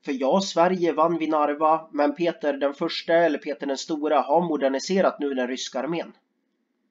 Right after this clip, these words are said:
Och det här gör att Karl den tolfte bestämmer sig för att provocera fram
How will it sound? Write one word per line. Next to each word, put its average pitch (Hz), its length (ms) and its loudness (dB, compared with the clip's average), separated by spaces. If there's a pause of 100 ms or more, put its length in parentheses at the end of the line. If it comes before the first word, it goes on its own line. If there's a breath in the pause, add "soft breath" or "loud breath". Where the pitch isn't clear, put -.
(1300)
Och 151 120 -6
det 156 100 0
här 208 340 4
gör 151 260 2
att 139 160 -2
Karl 196 280 0
den 151 120 2
tolfte 151 380 -4
bestämmer 156 420 -2
sig 135 200 -4
för 139 120 -6
att 135 160 -4
provocera 143 560 -4
fram 185 480 0